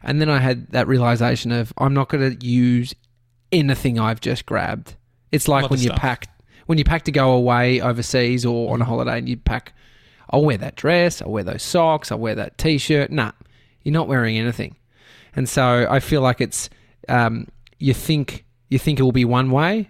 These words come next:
Speaker 1: but it's
Speaker 2: Mm.
Speaker 1: always the other. And so when you're at home and you're not leaving, you think you could easily find everything 'cause you got s-, everything so sorted.
Speaker 2: Yeah.
Speaker 1: But it's probably down the back of your couch for some reason.
Speaker 2: I don't know where it is. But, um, I mean, <laughs> talking,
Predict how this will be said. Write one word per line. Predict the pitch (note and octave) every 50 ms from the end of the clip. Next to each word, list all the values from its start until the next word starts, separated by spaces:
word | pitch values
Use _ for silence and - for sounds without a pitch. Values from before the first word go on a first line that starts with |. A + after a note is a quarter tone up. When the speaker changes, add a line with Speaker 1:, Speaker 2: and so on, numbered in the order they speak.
| _ -
Speaker 1:
but | B2 B2
it's | A#2+ A#2
Speaker 2:
Mm. |
Speaker 1:
always | B2 A#2+ A#2 A2+
the | A#2 B2
other. | B2 A#2+ A#2+ - -
And | C#3+ D3 C3+
so | - C#3+ C3
when | B2+ C#3 C3
you're | B2+ B2 B2
at | G#2 A#2+
home | C#3+ D#3 C#3 B2 A#2+ B2 C3 - _ - _ _ _ -
and | B2+ B2
you're | B2
not | A#2+ -
leaving, | B2 C3+ C#3+ C#3+ B2+ A#2+ A2 A2 B2+ - _ _ _ _ _ _ _ _ _ _ _ _
you | - E3 D3+ C3
think | - F3+ E3 C3+ -
you | B2
could | A#2 B2+ A#2+
easily | B2+ C#3+ C#3+ C3 A#2 A#2 A2
find | - B2+ A#2 A#2 A#2
everything | B2 A#2+ B2 A#2+ A2+
'cause | A#2 B2 A2+
you | A#2
got | A2+ -
s-, | - - - - -
everything | B2 A#2 A#2 A2+ A#2 A#2+ A2+
so | - A#2 A#2
sorted. | B2 - - A#2+ A#2+ C3 A#2+ A2 G#2 - _ _ _ _ -
Speaker 2:
Yeah. | D#3+ F3+ - F3 -
Speaker 1:
But | D3+ C3+ - -
it's | - - D3+ C#3+ -
probably | - D#3 B2+ C3 A#2+
down | B2 A#2+ A2+
the | A2+ A2
back | A#2+ A#2+ -
of | A#2+ B2
your | A#2+ A#2 A2+ B2 - _ -
couch | - C#3 C3+ C3 - - - - - -
for | - - C3
some | - - B2 B2 B2
reason. | A#2+ A#2+ B2 A#2 A#2 A2+ - _ _ _ - D#3+
Speaker 2:
I | D3 B2+
don't | B2+ B2+ B2
know | B2+ B2+ B2+
where | B2+ B2+ B2+
it | B2 B2+
is. | B2+ B2+ B2 - - - - - -
But, | E3 E3
um, | C#3+ E3+ E3+ E3 E3 E3+ E3 - - - - -
I | - E3
mean, | E3 E3 D#3+ D#3+ - - - -
<laughs> |
talking, | - - E3+ D#3 - - D3+ C3+ C3 C3 C3 -